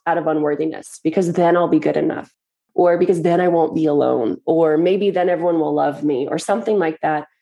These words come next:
that's coming from a really dense and slow, literally a slow vibration, which means that the matter that comes into contact with that vibration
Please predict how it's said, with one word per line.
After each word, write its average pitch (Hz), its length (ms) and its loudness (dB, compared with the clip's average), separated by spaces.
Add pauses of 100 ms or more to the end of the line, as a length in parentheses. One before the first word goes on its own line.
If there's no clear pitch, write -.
(200)
that's 262 220 -2
coming 185 280 0
from 175 240 0
a 160 80 2
really 185 380 0
dense 160 520 -2
and 170 200 2
slow, 240 960 -4
literally 185 380 2
a 165 60 0
slow 185 540 -2
vibration, 160 760 -2 (320)
which 190 200 0
means 202 440 2
that - 160 -2
the 175 80 2
matter 175 800 0 (220)
that 160 120 0
comes 202 320 0
into 180 440 0
contact 180 600 -4
with 185 300 0
that 180 200 0
vibration 170 840 0